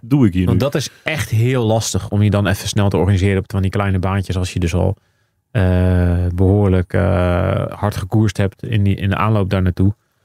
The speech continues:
Speaker 2: En daar zag je echt wel de sterkte van de ploeg. Hoe goed die zijn en hoeveel renners ze ook in de breedte hebben. Ehm, dus ja, i-, iemand als Axel Laurens, wereldkampioen bij de belofte, eh, verslo-, versloeg in het voorjaar al eens een keertje Pedersen in zo'n aankomst die bergop, eh, in Frankrijk.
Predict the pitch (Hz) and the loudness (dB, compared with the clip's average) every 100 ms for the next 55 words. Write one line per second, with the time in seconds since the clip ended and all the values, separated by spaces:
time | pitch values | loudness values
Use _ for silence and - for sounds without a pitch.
0 | _ _ _ _ _ _ - 113 110 120 | _ _ _ _ _ _ -6 -2 0 0
1 | 113 131 - 110 - 110 104 95 107 95 | 0 -2 -2 -2 -2 -2 -2 -2 -2 -2
2 | - 92 98 90 - _ _ _ - 92 | -2 -2 0 -2 -4 _ _ _ -2 0
3 | - 107 - 90 87 87 87 85 - 87 | 2 0 2 0 2 0 0 -2 -4 0
4 | 95 104 95 104 95 87 95 92 85 - | 2 2 2 2 2 2 0 0 -2 -6
5 | 92 95 90 98 101 - 87 95 - _ | -4 -2 0 0 0 -2 -4 -6 -8 _
6 | _ _ _ _ _ _ _ 92 90 90 | _ _ _ _ _ _ _ 0 4 4
7 | 87 87 85 87 87 87 90 95 - _ | 2 2 0 0 0 0 -2 -6 -12 _
8 | - 98 - 90 85 69 57 - - 87 | -6 -4 -2 -2 -2 -4 -8 -10 -6 -4
9 | 90 - - - 95 87 90 90 80 - | -4 -6 -6 -2 0 0 0 -2 -4 -12
10 | _ _ - 92 95 - 87 90 85 87 | _ _ 0 2 2 0 2 2 4 2
11 | 90 90 - 90 82 85 87 82 87 85 | 4 2 2 0 0 0 -2 -2 -2 -4
12 | - 92 95 - 101 95 90 - 101 92 | -4 -4 -2 0 2 2 0 -2 0 0
13 | 92 90 - 95 - - 101 92 - 101 | 0 -2 -4 -10 -6 -2 0 0 -2 -4
14 | 92 95 98 90 92 95 92 90 95 92 | -2 -2 -2 -4 -4 -2 0 0 -2 -2
15 | 101 95 98 95 92 101 101 95 95 | -2 -2 -2 -6 -4 -4 -2 -4 -6